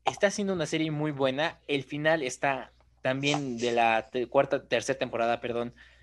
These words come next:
Podría quedar ahí, pero a mí me gustaría una temporada más, que ya está confirmada. Me gustaría ver más regresos de los personajes de las, eh, películas anteri-, de las películas.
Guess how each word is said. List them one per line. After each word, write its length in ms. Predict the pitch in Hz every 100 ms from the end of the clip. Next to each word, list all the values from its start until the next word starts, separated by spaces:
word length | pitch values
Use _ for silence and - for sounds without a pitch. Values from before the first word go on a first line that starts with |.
| _ _ _ _ _ _
Podría 340 | 151 165 175
quedar 240 | 175 151 147
ahí, 320 | 139 160 - _ _ _
pero 380 | 143 139 139 135
a 60 | 135
mí 100 | 147
me 100 | 147
gustaría 280 | 135 131 127
una 140 | 135
temporada 480 | 127 110 113 123 117
más, 460 | 113 165 - - - _ _ _ _
que 120 | - 110
ya 100 | 110
está 200 | - 117
confirmada. 680 | 110 120 139 143 127 175 - - _ _ _ _ _ _ _ _ _ _ _ _ _ _ _ _ _
Me 120 | 131 135
gustaría 400 | 131 - 143 151
ver 120 | 147
más 160 | 147 139
regresos 380 | 135 139 139
de 120 | 123 110
los 240 | 113 -
personajes 920 | 117 107 120 127 123 131 - - - _ _
de 200 | 123 113
las, 1160 | 113 117 117 117 - - - - - - - - -
eh, 220 | 120 110
películas 520 | 117 120 123 123 110
anteri-, 320 | 104 107 110
de 120 | 110 107
las 140 | -
películas. 680 | 123 143 143 139 139 -